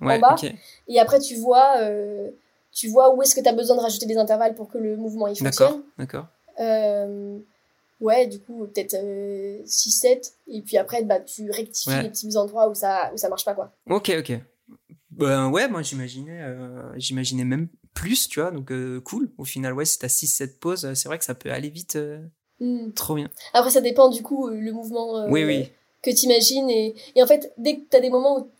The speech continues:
Speaker 1: où ton perso, il doit tourner la tête de l'autre côté, où t-, où ton bras, il doit se changer de sens, bah, du coup, tout de suite, ça devient plus compliqué. Enfin,
Speaker 2: Ouais.
Speaker 1: parce qu'il faut aussi réimaginer chaque tracé, comment est-ce qu'il passe, euh,
Speaker 2: Ouais.
Speaker 1: de l'autre côté.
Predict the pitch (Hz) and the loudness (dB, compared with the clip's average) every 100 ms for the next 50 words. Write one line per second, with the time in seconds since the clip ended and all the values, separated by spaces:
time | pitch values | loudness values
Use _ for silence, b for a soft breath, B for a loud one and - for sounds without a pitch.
0 | - 247 269 254 294 240 226 240 262 233 | -8 0 2 2 0 -2 -4 6 6 6
1 | 254 247 240 269 269 262 220 - 247 226 | 4 2 -6 -6 -6 -6 -12 -12 -10 -4
2 | 269 254 254 262 226 220 - 262 240 247 | 0 2 4 2 0 2 4 4 4 -2
3 | 220 220 247 240 - 277 285 - - - | -8 -10 -8 -4 2 4 2 -2 -12 2
4 | 240 233 - 302 294 277 226 247 277 254 | 2 2 -6 -2 0 0 2 0 0 -6
5 | - 254 247 b - - 240 226 220 226 | -6 -6 -8 b -2 4 6 6 4 -2
6 | 247 226 247 233 - 269 240 240 240 233 | -4 -6 -4 -2 0 0 -2 -4 0 0
7 | 220 247 240 _ _ _ _ - 240 247 | 0 -4 -10 _ _ _ _ 4 4 2
8 | 240 262 254 226 220 - 220 233 226 - | -2 -2 0 0 -2 -4 0 2 2 0
9 | 220 123 - - _ _ _ _ - 220 | -2 -2 -4 -10 _ _ _ _ -6 -2
10 | 240 240 247 254 302 | 0 -2 -2 -2 -4